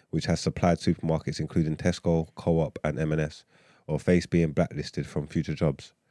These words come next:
The early termination means many are now scrambling for other jobs to help repay the debts they incurred.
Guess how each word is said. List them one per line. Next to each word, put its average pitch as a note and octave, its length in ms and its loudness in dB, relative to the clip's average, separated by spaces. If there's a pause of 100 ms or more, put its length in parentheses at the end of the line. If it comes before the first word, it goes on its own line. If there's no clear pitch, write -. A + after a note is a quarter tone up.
(420)
The D#2 100 0
early A#2 240 10
termination G#2 640 4
means E2+ 340 2
many G2 280 6
are F2 120 4
now F#2 220 4
scrambling F2 480 2
for D#2+ 140 -4
other E2 220 2
jobs D#2+ 280 2
to D#2+ 100 -2
help E2 240 4
repay E2 360 2
the D#2 100 0
debts D2 300 -2
they D#2 140 2
incurred. D#2 380 0